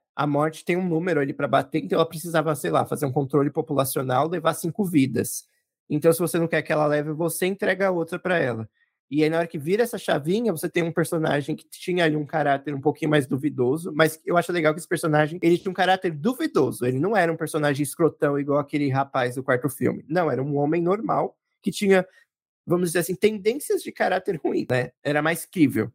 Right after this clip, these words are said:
Tanto que ele tem momentos normais no filme, assim, que ele é gente boa com um amigo,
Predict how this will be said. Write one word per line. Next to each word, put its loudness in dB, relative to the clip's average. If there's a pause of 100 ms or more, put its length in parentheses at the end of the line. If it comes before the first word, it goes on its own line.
(220)
Tanto -4
que 0
ele 2
tem 0
momentos 0
normais 0
no -4
filme, 0
assim, -2
que -2
ele 2
é 2
gente -4
boa 0
com -6
um 2
amigo, -4